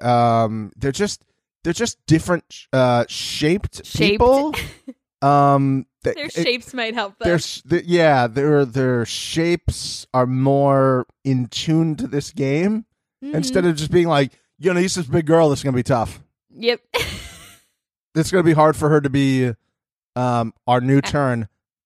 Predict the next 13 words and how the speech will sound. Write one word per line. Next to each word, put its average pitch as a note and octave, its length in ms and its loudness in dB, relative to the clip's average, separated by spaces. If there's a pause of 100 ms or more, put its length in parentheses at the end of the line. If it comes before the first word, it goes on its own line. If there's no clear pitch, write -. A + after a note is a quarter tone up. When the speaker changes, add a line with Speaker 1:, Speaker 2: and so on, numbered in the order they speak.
(140)
Speaker 1:
semi-athletic." D3 800 -2
Speaker 2:
Semi-ath-, A3 460 -2 (100)
athletic, G3 500 0
Speaker 1:
Athletic. F3+ 540 -2 (160)
Speaker 2:
yeah. - 80 -20 (400)
Jordan D4 720 2
saying B3 380 0
to B3 160 -8
her, G#3+ 260 -2
"Just G#3+ 480 -2
be B3 160 -4
semi-athletic," G#3 1160 -2
was G#3 480 -4